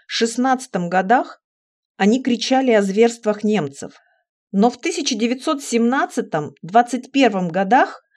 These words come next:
это гуманитарное негодование не мешало им принимать более или менее активное участие в зверстве белых генералов по отношению к рабочим и крестьянам России,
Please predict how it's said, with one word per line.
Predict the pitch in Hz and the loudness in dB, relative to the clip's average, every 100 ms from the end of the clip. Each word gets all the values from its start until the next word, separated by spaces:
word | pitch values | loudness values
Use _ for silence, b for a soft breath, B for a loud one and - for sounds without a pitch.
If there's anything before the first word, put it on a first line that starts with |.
| b b b - | b b b -2
это | 302 330 | -2 0
гуманитарное | 233 226 262 269 277 320 247 226 | 0 2 2 2 2 2 4 2
негодование | 220 208 202 240 247 311 262 196 147 - b b 208 | 2 4 4 4 4 2 2 -2 -4 -8 b b 2
не | 233 | 4
мешало | 294 302 359 330 233 | 4 0 0 0 0
им | - 247 226 202 _ _ - | 0 0 0 -2 _ _ -8
принимать | 226 254 269 269 208 | -2 0 2 0 0
более | 165 262 311 214 151 | -2 -2 2 2 2
или | - 220 240 | -2 -2 0
менее | 254 285 240 202 196 | 0 0 0 0 -2
активное | - 269 240 196 | -4 -4 0 0
участие | 196 196 277 294 294 196 165 - b b b | -2 -4 -2 -2 -4 -6 -6 -6 b b b
в | 185 | -6
зверстве | 180 208 269 302 - 208 185 - - | -2 2 2 0 -4 -2 0 -2 -4
белых | 165 208 277 226 | -4 0 2 2
генералов | 202 175 233 269 262 196 143 139 | 0 -2 0 2 4 4 2 -2
по | - 180 | -4 -4
отношению | 196 208 - 262 247 208 | -2 -4 -2 -2 0 -2
к | 208 | 0
рабочим | 196 190 240 277 226 196 | -2 0 -2 -2 -2 -2
и | |
крестьянам | 196 214 - 233 214 185 175 | -4 -12 -6 0 0 0 -4
России, | 180 - - 294 269 120 | -6 -8 -6 -4 -2 -4